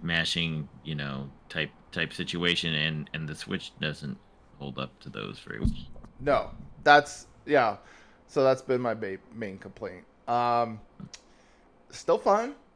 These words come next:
Speaker 2: Like, I'm still having fun playing it, but yeah, there's been certain times I'm like, "Man, maybe don't mesh that button a little too hard, 'cause you might just break your
Speaker 1: Mm-hmm.
Speaker 2: Joy-Con." Um, but yeah, the graphics are great. Uh, there's some cool settings. So, like,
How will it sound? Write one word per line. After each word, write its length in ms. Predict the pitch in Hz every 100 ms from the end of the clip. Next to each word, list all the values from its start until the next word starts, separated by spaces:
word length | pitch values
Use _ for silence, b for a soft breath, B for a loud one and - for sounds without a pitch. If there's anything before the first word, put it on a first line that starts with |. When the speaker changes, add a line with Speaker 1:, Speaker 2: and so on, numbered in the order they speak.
| _
Speaker 2:
Like, 440 | 160 156 127 123 -
I'm 100 | 143
still 200 | - 160
having 240 | 190 196
fun 220 | 190 202 190
playing 440 | 214 180 151 135
it, 260 | 127 113 -
but 200 | 120 131
yeah, 200 | 127 127
there's 160 | 127
been 160 | 135 135
certain 220 | 170 151
times 200 | 156 131
I'm 60 | 127
like, 220 | 117 -
"Man, 320 | 113 110 113
maybe 180 | 110 110
don't 200 | 120 107
mesh 220 | 107 107 -
that 200 | 101 -
button 200 | - -
a 80 | 107
little 160 | 98
too 220 | - 98
hard, 180 | 98 80
'cause 100 | -
you 40 | 92
might 160 | 95 92
just 140 | -
break 220 | 65 -
your 80 | -
Speaker 1:
Mm-hmm. 320 | 73 85 80
Speaker 2:
Joy-Con." 180 | 78 - - b b b b b b b b - 113
Um, 300 | 107 101 87
but 100 | 135
yeah, 180 | 175 175 -
the 80 | -
graphics 420 | 139 131 127 131 139
are 60 |
great. 500 | 117 123 123 120 123 -
Uh, 480 | 127 117 113 110 113
there's 220 | 113 117
some 160 | - 127
cool 280 | 139 127 120
settings. 640 | - 113 113 113 120 113
So, 320 | - 120 107
like, 280 | 110 110